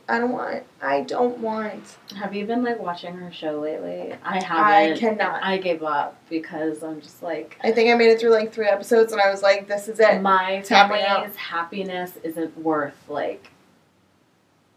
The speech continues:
Speaker 2: making a fool of myself on T V.
Speaker 1: Right.
Speaker 2: Like, looking, she's looking for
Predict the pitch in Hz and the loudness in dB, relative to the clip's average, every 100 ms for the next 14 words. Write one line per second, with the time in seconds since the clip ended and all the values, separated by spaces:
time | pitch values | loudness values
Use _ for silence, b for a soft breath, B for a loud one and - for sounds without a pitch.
0 | - 185 175 180 175 165 - 165 156 160 | -6 -4 -4 -6 -8 -10 -2 0 0 -2
1 | 147 143 147 120 - - 165 - - - | -8 -10 -8 -8 -10 -14 -14 -12 -12 -12
2 | - - - - 196 - - 175 160 160 | -14 -14 -10 0 0 0 -6 -6 -6 -6
3 | - _ _ _ _ 185 190 - - - | -12 _ _ _ _ -10 -8 -10 -14 -8
4 | 240 226 - 302 311 302 269 - 190 180 | -6 -6 -6 -4 0 2 0 -2 -4 -2
5 | 180 180 175 170 160 | -2 -2 0 -2 -4